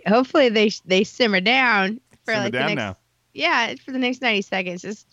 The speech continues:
Speaker 1: work with me here. Hello, everyone. My name is Rocket Backhander. How you doing? This has been a weird season so far, hasn't it? Oh, it's been a weird season. Uh, you can hang out with me on the Twitter machine. Uh, I don't always get to live tweet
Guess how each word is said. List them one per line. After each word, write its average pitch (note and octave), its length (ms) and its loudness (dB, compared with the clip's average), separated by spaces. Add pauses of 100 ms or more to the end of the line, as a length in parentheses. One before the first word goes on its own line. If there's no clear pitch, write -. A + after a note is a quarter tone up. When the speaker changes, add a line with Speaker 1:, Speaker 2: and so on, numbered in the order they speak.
(140)
Speaker 1:
work G#3 200 -2
with F#3 160 -2
me F3 80 -2
here. E3 160 -2 (400)
Hello, D4 200 4
everyone. B3 500 2
My B3+ 140 2
name B3 120 2
is A#3 140 -2
Rocket A3+ 280 0
Backhander. A3 440 -2
How G#3 140 0
you G#3 160 0
doing? G3 320 0
This - 340 -20
has A#3 80 -8
been A3 140 0
a G3 80 0
weird G#3 240 2
season G#3 280 -2
so F#3 160 0
far, F3 200 0
hasn't F#3+ 280 2
it? G3+ 140 0
Oh, E3+ 240 0 (160)
it's - 160 -4
been D#3+ 140 0
a D#3 40 2
weird D3+ 200 2
season. C#3 320 0 (500)
Uh, - 260 2
you A#3+ 140 4
can C4+ 220 -2
hang B3 240 2
out A3 160 2
with A3 100 -2
me A#3 160 -2
on A3 140 -2
the G#3+ 80 -2
Twitter A3 260 0
machine. A3 680 0
Uh, F3+ 340 2
I G3+ 100 2
don't A3+ 180 0
always G#3+ 240 0
get G#3+ 240 -2
to F#3 400 0
live F#3+ 320 2
tweet F#3+ 300 -6